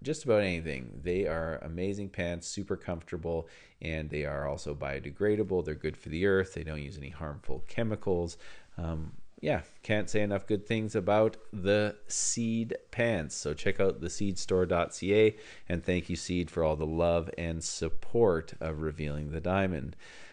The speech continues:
Um, if you'd like to support the show, you can check us out on Patreon. That's all in the works, up and coming. Uh, some multiple tiers to check out there where you can become a, uh, member and contribute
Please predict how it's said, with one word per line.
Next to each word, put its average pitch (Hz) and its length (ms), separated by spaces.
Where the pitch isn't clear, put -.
Um, 87 580
if 113 140
you'd 117 120
like 117 220
to 127 80
support 117 360
the 113 80
show, 120 320
you 113 140
can 95 140
check 101 240
us 104 140
out 98 120
on 95 140
Patreon. 110 720
That's - 280
all 87 440
in 85 240
the 80 100
works, 117 640
up 92 200
and 80 220
coming. 151 540
Uh, 87 140
some 85 180
multiple 82 400
tiers 113 460
to - 100
check - 320
out 90 240
there 117 360
where 82 240
you 76 280
can 78 320
become 78 800
a, 73 360
uh, 65 240
member 110 540
and 80 420
contribute 90 600